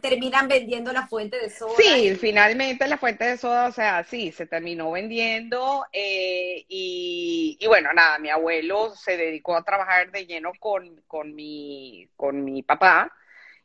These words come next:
Speaker 2: y mi abuela se dedicó cien por ciento a la filantropía, pues, ¿no? O sea,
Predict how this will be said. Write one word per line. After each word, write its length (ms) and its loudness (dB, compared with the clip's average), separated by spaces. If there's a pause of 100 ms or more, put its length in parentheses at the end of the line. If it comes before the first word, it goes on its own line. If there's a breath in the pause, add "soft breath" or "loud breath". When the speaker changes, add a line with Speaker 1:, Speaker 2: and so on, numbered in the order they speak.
Speaker 2:
y 260 6
mi 80 6
abuela 300 6
se 120 2
dedicó 500 2
cien 180 -2
por 120 -4
ciento 260 -4
a 20 0
la 80 -2
filantropía, 720 -4
pues, 380 -16
¿no? 360 -8
O 40 -16
sea, 380 -8